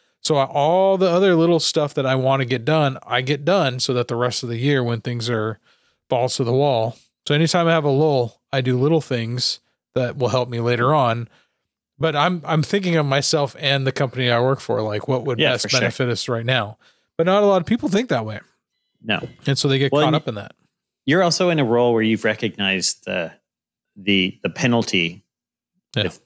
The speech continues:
Speaker 2: if that's, I don't know if that's the best word, but there's a penalty that you,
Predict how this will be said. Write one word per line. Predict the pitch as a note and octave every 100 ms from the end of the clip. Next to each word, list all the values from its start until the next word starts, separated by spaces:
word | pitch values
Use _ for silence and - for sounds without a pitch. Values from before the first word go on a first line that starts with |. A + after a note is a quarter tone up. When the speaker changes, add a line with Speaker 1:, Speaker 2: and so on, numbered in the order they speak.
| _ -
Speaker 2:
if | F2+ F#2 F#2
that's, | F#2 - - _
I | G2
don't | G2 F#2
know |
if | E2+
that's | F2 E2 -
the |
best | F#2 E2+ -
word, | E2+ -
but | F2+ _ _ _ _ _
there's | - A#2
a | A#2
penalty | D3+ F3 - G2 F2 F2+ F#2 -
that | F#2
you, | F#2+ F2